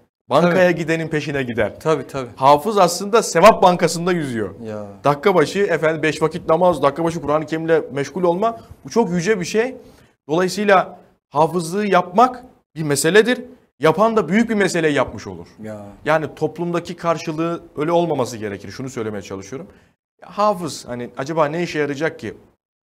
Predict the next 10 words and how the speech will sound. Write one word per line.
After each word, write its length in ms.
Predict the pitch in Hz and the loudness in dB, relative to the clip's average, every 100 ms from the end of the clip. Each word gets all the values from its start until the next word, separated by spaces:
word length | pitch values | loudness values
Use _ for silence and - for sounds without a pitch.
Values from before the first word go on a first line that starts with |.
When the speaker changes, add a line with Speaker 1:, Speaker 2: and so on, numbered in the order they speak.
| _ | _
Speaker 1:
Ne 140 | 170 | -2
işe 180 | 214 180 | 0 0
yaramayacak 560 | 160 156 160 151 214 208 | 0 0 -2 -2 -2 -2
ki? 180 | 104 - _ _ _ _ _ | -12 -12 _ _ _ _ _
Ruhul 240 | 131 170 160 | -2 0 2
Beyan 180 | 170 180 | 2 2
tefsirinde 420 | 160 - 156 151 | -6 -8 -6 -6
geçiyor 360 | 139 160 196 | -6 -4 -4
ki 240 | 190 123 123 - _ _ _ | -4 -8 -8 -16 _ _ _
bir 360 | 131 208 170 | -8 -6 -6